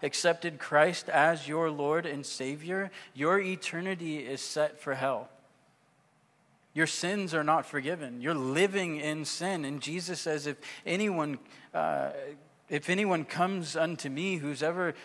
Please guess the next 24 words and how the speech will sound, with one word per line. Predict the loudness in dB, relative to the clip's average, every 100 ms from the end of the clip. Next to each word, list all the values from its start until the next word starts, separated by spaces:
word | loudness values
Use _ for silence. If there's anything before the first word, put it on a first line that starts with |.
| -16 -2
whoever | 2 4 4
is | 2 0
weary | 2 4 4 4
or | 0 -2
tired | 4 4 6 4
or | 0
heavy | -2 -4 -2
laden," | 0 0 0 0
heavy | 0 2
laden | 2 2 2 -2
speaks | -4 -4 -4 -4
of | -6 -4
being | -4 -4 -6 -12 0
burdened | 6 6 6 0 6
by | 10 10
our | 10
sin. | 6 -2 -4 -6 -10 -16 -20 -20 -20 _ _ -4
And | 0 4
the | 4
only | 4 6
way | 4
to | 4
become | 2 2 6
unburdened | 6 4 4 4 4 0 -6